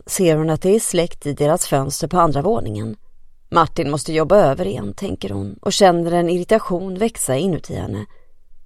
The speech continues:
Han har jobbat över ovanligt mycket den senaste tiden och Smilla känner att Martin har prioriterat jobbet framför henne alldeles för många gånger nu.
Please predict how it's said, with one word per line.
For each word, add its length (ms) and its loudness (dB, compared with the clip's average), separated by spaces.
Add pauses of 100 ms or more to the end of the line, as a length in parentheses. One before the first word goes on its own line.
(300)
Han 220 2
har 160 8
jobbat 320 4
över 460 4
ovanligt 580 2
mycket 360 -2
den 140 -2
senaste 520 -2
tiden 460 -6 (160)
och 200 -2
Smilla 420 4
känner 360 0
att 160 0
Martin 400 -4
har 160 0
prioriterat 760 0
jobbet 360 2
framför 380 0
henne 360 0 (100)
alldeles 580 0
för 120 2
många 240 2
gånger 300 2
nu. 240 -6